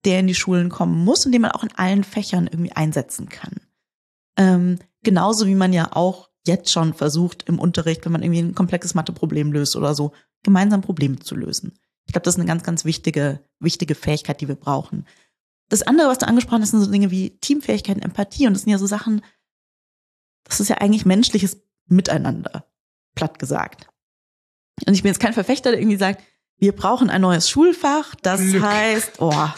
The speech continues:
Speaker 1: ja, schlimm, ne? „Wir brauchen ein neues Schulfach, das heißt K I“, nein.
Speaker 2: Ja.
Speaker 1: „Wir brauchen ein neues Schulfach, das heißt irgendwie empathisch miteinander leben“,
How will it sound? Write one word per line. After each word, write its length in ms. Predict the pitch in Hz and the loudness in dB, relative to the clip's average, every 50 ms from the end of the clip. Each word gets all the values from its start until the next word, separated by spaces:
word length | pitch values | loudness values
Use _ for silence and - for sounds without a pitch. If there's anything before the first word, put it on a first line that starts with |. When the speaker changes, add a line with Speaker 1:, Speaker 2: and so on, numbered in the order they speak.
| - 180 | 2 4
Speaker 1:
ja, 260 | 190 170 160 - 226 | 4 6 6 4 4
schlimm, 340 | - - 220 202 185 165 160 | 4 4 4 4 6 6 6
ne? 160 | 175 214 285 - - - 147 - | 6 4 4 2 0 -2 0 2
„Wir 160 | - 165 214 190 | 4 4 4 6
brauchen 200 | 220 233 277 240 | 4 4 6 4
ein 100 | 214 202 | 4 4
neues 140 | 196 196 | 4 2
Schulfach, 280 | - - 349 - 320 247 | 2 2 2 2 2 -2
das 140 | 208 185 - | -2 0 0
heißt 160 | 202 - - | -2 0 0
K 100 | 214 190 - | -2 0 2
I“, 240 | 240 247 285 285 262 | 4 4 4 4 2
nein. 380 | - 160 160 151 151 165 175 202 | 2 2 2 2 2 2 2 2
Speaker 2:
Ja. 100 | 233 285 - - - _ | 2 0 -4 -12 -4 _
Speaker 1:
„Wir 80 | 190 | -2
brauchen 220 | 175 185 202 226 196 | 0 2 2 2 4
ein 100 | 202 196 | 4 4
neues 240 | 185 190 190 190 | 4 2 2 2
Schulfach, 320 | - 285 285 277 - 247 226 | 2 2 2 2 0 -2 -2
das 180 | 202 180 - | -2 -2 -2
heißt 220 | 190 185 190 190 - | -2 -2 -2 -2 -2
irgendwie 200 | 202 185 202 - | 0 0 0 0
empathisch 400 | 196 185 - 220 214 - 226 - | 0 0 0 0 0 -2 2 4
miteinander 280 | 196 185 180 180 175 | 4 6 6 6 4
leben“, 300 | 175 175 202 226 247 240 | 4 4 4 4 4 2